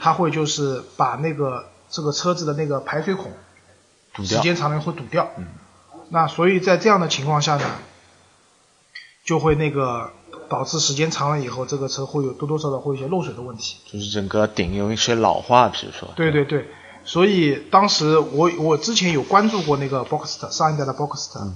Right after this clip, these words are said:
Speaker 1: 呃，当时的销售就跟我讲，如果你停车环境不是特别好的话，是不建议你买 Boxster 的，还是买辆 Karmann 比较实-，比较实用一点。
Speaker 2: 但 Karmann 不能敞篷。
Speaker 1: 对，Karmann 不能敞篷，对吧？然后这，然后软顶的敞篷的话，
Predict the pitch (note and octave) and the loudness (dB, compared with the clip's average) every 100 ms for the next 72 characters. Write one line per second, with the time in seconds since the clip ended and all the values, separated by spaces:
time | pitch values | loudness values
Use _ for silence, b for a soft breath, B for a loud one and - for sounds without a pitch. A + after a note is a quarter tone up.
0 | F2+ - - E3+ - E3 E3 E3 D3 F#3 | -12 -12 -10 -8 2 4 4 2 4 2
1 | F#3 D#3 D3+ D3+ D3+ B2 - - - - | 2 0 0 0 0 -4 -6 -12 -18 -20
2 | - _ _ - - - E3+ E3+ D3 C3 | -20 _ _ -4 -4 -2 0 4 4 4
3 | B2 C3 C3 - C#3+ F3 D3 C3+ D#3 D3 | -2 -8 -10 -6 -2 -2 -2 -4 -2 -4
4 | D#3 F3+ D3 C#3+ B2 A#2 B2+ A#2+ - - | -2 -2 -2 -2 -8 -10 -12 -10 -12 -10
5 | C#3+ F#3 D#3+ C#3 B2 A2+ A#2+ B2+ C3 - | -2 0 0 -2 -6 -12 -12 -12 -14 -16
6 | - B2+ C3+ A#2+ B2 - E3+ D3 A#2 A#2+ | -14 -10 -10 -10 -8 -2 -2 -2 -6 -8
7 | - - - C3 B2 - A2+ C#3+ A2 G#2 | -8 -8 -12 -12 -8 -2 0 4 4 6
8 | G#2+ G#2 G#2+ F#2+ - - - - - C3 | 4 4 0 0 -4 -6 -14 -8 -6 -6
9 | - C3 C#3+ D3+ A#2 A#2+ A2 A#2 B2 - | -4 -4 -2 -4 -4 -6 -10 -12 -18 -20
10 | _ _ _ _ - C#3+ - - B B | _ _ _ _ -4 -4 -4 -12 B B
11 | - D#3+ A3 A#3 A#3 - - E3 G#3 A#3+ | -2 4 6 4 0 -10 -4 0 2 2
12 | E3+ F#3 D#4+ E4 F#3+ - D3 B2 D#3 E3+ | 6 4 4 0 0 0 -2 -2 0 6
13 | E3 C#3+ - | 8 8 4